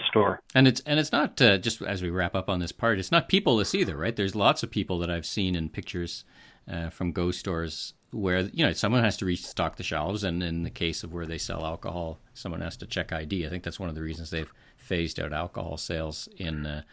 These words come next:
Speaker 2: states where they can do it, just 'cause it just adds people and process, um,
Speaker 1: It
Speaker 2: to,
Speaker 1: does.
Speaker 2: to what's supposed to be a process. So let's, let's move on and, and, uh, talk about N R F nineteen, the big show, um,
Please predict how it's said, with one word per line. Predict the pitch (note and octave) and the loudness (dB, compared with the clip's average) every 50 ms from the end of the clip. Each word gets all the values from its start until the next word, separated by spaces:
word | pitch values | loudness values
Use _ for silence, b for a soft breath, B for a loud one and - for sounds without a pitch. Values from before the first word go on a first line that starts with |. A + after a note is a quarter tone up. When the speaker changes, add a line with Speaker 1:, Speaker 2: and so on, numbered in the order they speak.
| b b b | b b b
Speaker 2:
states | - - - - G2 F#2 F2+ - - | -10 -6 0 4 4 4 4 2 -2
where | F2 | -2
they | D#2+ D#2+ | -2 -2
can | D2+ E2 D#2+ | -2 -2 2
do | D#2+ G#2+ A2+ | 4 6 6
it, | - | 6
just | - - F2 - | 4 2 -2 -2
'cause | - E2 D2+ | -4 -4 -4
it | D#2 D2+ | -4 -6
just | - D#2 - - | -6 -6 -4 -2
adds | D2+ D#2 D#2+ D2+ - | -2 -2 -2 -4 -6
people | - _ - F#2 E2+ - F2+ E2+ E2+ | -6 _ -2 -2 -2 -2 -2 -2 -2
and | E2 D2+ D2 C#2+ - - | -2 -4 -6 -8 -10 -6
process, | - F2 E2+ D#2+ - - D2+ D2 - - - - b b b b b b b b b - | -4 -4 -4 -2 -2 -4 -4 -4 -6 -8 -10 -14 b b b b b b b b b -10
um, | - D#2+ D2+ D#2 D#2 D#2+ D#2 D#2 D2+ | -6 -6 -4 -4 -4 -6 -6 -4 2
Speaker 1:
It | - - | 4 4
Speaker 2:
to, | - F#2 | 4 4
Speaker 1:
does. | E2+ A#2 G#2+ F#2+ - - - - | 2 -4 -4 -4 -8 -14 -18 -10
Speaker 2:
to | - G2 | -8 -6
what's | F2 D#2+ D#2+ - | -4 -4 -6 -6
supposed | - - - F2+ E2+ - | -8 -8 -8 -8 -8 -8
to | - F2 | -12 -12
be | - E2 | -10 -12
a | |
process. | - - F#2+ F#2 F2+ - - - | -10 -8 -10 -10 -10 -8 -8 0
So | - - F#3 | 4 8 10
let's, | G3 G#3 G3 - | 10 8 8 6
let's | - G3 G#3+ A3 - | 4 4 4 4 4
move | G3 G3 F3+ D#3 | 6 8 10 12
on | E3 D3+ D3 | 12 12 12
and, | C#3+ C3+ A#2+ C3 B2+ | 12 10 8 6 6
and, | - - C3+ B2+ A#2+ A#2 A2+ | 6 6 8 8 8 8 8
uh, | A#2 A2+ | 8 6
talk | G#2+ - C#3 C3+ | 8 6 6 6
about | C3 C3 B2 A2 A2 b b b b b b b b b b - | 8 8 6 6 4 b b b b b b b b b b 4
N | - A#2+ C3 C#3+ | 8 10 12 12
R | D3 C#3+ C#3 B2+ | 12 12 12 12
F | A#2+ A#2 A2+ A2+ - - - - - | 10 10 8 6 2 -6 -18 -6 0
nineteen, | - A2+ A2+ A#2 B2 A#2+ - - - A#2+ A2 A2+ A2+ A2 G2+ | 4 6 6 6 6 4 2 0 2 4 6 8 8 6 6
the | F#2+ | 4
big | F2+ - - C#3+ C#3+ C3+ B2 | 2 4 6 6 6 6 4
show, | - - - - A#2 A2+ A2+ A2 G#2+ G#2+ G#2+ G#2 G2 b b b b b b b b _ - | 0 0 2 4 6 6 8 8 6 6 4 4 2 b b b b b b b b _ -6
um, | - F2 F2 E2+ E2+ E2 E2 D#2+ D#2+ D#2 D#2+ E2 | -2 0 0 2 2 0 0 0 -2 -4 -6 -8